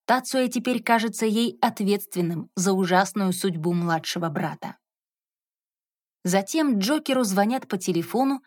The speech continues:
и бесстрастно сообщают, что он должен убить некую Майю Амана. При упоминании имени журналистки – Тацуя неподдельно удивляется.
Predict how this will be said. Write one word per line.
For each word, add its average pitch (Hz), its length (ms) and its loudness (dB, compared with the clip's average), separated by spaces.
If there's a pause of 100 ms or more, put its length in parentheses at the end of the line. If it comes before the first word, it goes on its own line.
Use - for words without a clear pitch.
(360)
и 185 60 0
бесстрастно 247 580 0
сообщают, 226 600 0
что - 200 -2
он 196 200 4
должен 190 360 2
убить 180 360 -2
некую 202 600 0 (520)
Майю 190 600 2 (220)
Амана. 175 680 2 (840)
При 190 160 2
упоминании 196 720 4
имени 196 420 2
журналистки – 180 760 0 (460)
Тацуя 185 360 2
неподдельно 175 640 2
удивляется. 175 760 -2